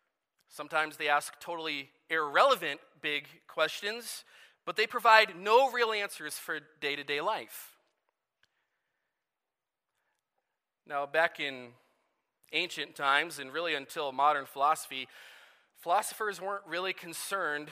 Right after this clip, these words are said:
whether or not a chair exists when you leave the room. It's not what they were focusing their attention on.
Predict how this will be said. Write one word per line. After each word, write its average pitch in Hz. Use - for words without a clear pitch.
whether 160
or 160
not 165
a 156
chair 180
exists 147
when 160
you 170
leave 170
the 165
room. 160
It's -
not 165
what 190
they 180
were 175
focusing 170
their 156
attention 170
on. 110